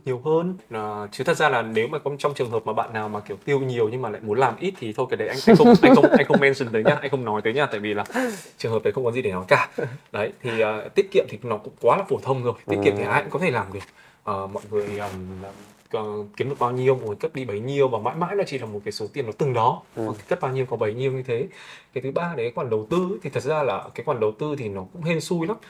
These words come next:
Speaker 1: Và anh nghĩ rằng là với thế mạnh của mỗi người thì mỗi người sẽ có những cái cách đầu tư nó khác nhau.
Speaker 2: Ừ.
Speaker 1: Ừ, ờ,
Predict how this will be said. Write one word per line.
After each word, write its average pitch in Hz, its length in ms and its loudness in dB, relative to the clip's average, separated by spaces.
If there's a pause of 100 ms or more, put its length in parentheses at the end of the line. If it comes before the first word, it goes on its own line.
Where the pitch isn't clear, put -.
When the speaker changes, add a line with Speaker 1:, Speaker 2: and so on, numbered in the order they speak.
(140)
Speaker 1:
Và - 80 -6
anh 147 120 -2
nghĩ 190 140 -4
rằng 151 160 -4
là 104 80 0
với 107 340 2
thế 107 140 0
mạnh 151 240 -2
của 101 100 -14
mỗi 165 160 2
người 196 240 10 (100)
thì 107 80 -8
mỗi 143 200 -6
người 208 140 4
sẽ - 180 -4
có 104 240 -2
những 196 100 -12
cái - 140 -6 (100)
cách 233 260 4
đầu 117 220 0
tư 156 80 0 (100)
nó 117 60 0
khác 202 220 2
nhau. 170 320 2
Speaker 2:
Ừ. 131 280 4
Speaker 1:
Ừ, 165 60 2 (420)
ờ, 123 640 -2